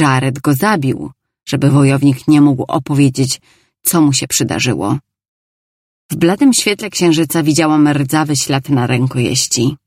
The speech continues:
Poczułam kluchę w gardle, ale zmusiłam się do jej przełknięcia. Najgrubszym głosem, na jaki tylko mogłam się zdobyć, wydusiłam: „Do akademii”.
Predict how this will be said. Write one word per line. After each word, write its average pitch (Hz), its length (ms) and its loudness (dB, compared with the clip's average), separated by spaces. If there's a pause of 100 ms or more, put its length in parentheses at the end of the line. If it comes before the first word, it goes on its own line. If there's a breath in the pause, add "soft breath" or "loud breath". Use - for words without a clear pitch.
(760)
Poczułam 139 400 0
kluchę 135 380 -4
w 131 60 -6
gardle, 135 560 -2 (540)
ale 170 180 2
zmusiłam 175 560 2
się 139 160 -4
do 143 80 0
jej 131 160 2
przełknięcia. 127 800 -2 (760)
Najgrubszym 180 640 0
głosem, 147 640 0
na 135 100 2
jaki 131 280 -4
tylko 156 320 -2
mogłam 143 340 2
się 127 120 -6
zdobyć, 139 460 -2
wydusiłam: 135 640 0 (1400)
„Do 185 280 0
akademii”. 196 760 0